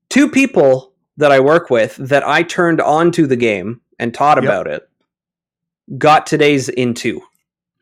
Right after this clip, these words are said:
Speaker 2: Oh my God, two?
Speaker 1: I was s-,
Speaker 2: Wow.
Speaker 1: yeah, just randomly, they guessed it.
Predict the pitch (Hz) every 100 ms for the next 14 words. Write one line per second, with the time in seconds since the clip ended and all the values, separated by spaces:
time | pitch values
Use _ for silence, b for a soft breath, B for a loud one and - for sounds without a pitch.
0 | - 147 131 87 123 113 85 - 127 120
1 | - - - 110 123 104 180 - B B
2 | - 226 247 160 160 190 175 139 127 120
3 | 147 147 139 - 123 -